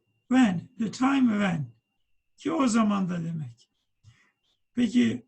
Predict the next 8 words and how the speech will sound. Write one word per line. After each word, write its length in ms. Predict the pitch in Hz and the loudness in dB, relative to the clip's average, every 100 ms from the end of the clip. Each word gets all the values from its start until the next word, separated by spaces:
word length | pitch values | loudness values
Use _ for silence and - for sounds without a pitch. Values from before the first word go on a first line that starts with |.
| _ | _
o 180 | - 240 | -2 0
zaman 400 | 233 226 226 214 | 2 2 0 0
da 120 | 220 | -2
veya 240 | 226 226 233 | 0 -2 0
o 140 | 226 | 0
yılda 500 | 220 220 214 320 254 | 2 0 -2 0 0
nasıl 300 | 214 220 175 | 0 -4 -4
diyeceğiz? 760 | 190 170 180 233 302 - - | -4 -4 -4 -6 -6 -8 -10